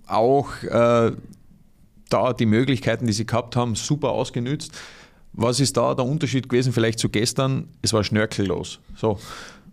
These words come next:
Gestern hat's genau den einen Treffer gegeben von Bellio, wo er es einfach mal wirklich probiert hat. Direkt, bumm, rein. Sie haben dann nach diesen Möglichkeiten oder nach diesem wirklich guten Beginn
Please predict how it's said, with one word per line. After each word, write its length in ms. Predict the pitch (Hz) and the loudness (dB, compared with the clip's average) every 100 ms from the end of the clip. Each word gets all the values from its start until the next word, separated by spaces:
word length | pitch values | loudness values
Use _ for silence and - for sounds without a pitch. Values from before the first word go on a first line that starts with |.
| - - - - - | -20 -20 -20 -12 -2
Gestern 400 | 127 - 120 107 | 0 2 2 2
hat's 180 | 120 - | 0 0
genau 480 | 113 113 120 - - - - | 0 2 0 -2 -10 -20 -4
den 120 | 113 | -2
einen 300 | 76 104 120 | 0 0 0
Treffer 320 | 110 110 113 120 | 0 -2 -2 -6
gegeben 320 | 110 120 110 | -4 -4 -2
von 180 | 113 101 | -4 -2
Bellio, 420 | 113 131 131 110 | 0 2 2 4
wo 140 | 117 | 4
er 60 | 117 | 4
es 120 | 117 | 2
einfach 360 | 110 127 131 120 | 0 0 0 2
mal 220 | 117 117 | 2 2
wirklich 280 | 135 123 - | 0 -2 0
probiert 460 | 120 113 156 156 | 0 2 0 0
hat. 260 | 98 - - | -2 -2 -2
Direkt, 500 | 117 123 139 - - | 0 0 -2 -10 -6
bumm, 280 | 139 143 113 107 | -4 -4 -6 -2
rein. 300 | 113 113 104 - - - - - - - - | 0 0 -2 -8 -18 -20 -20 -20 -20 -18 -4
Sie 180 | - 107 | 2 4
haben 240 | 123 165 | 4 4
dann 500 | 151 143 165 160 165 | 4 4 4 4 2
nach 300 | 104 113 135 | 0 2 2
diesen 260 | - 139 127 | 2 4 4
Möglichkeiten 600 | 117 151 156 - 127 135 | 4 4 0 2 2 2
oder 160 | 120 120 | 2 2
nach 180 | 117 | 0
diesem 280 | - 120 117 | 0 0 2
wirklich 340 | 120 117 113 - | 2 0 -2 2
guten 340 | 160 170 165 | 2 2 -2
Beginn 460 | 120 - 139 170 | -4 -4 0 0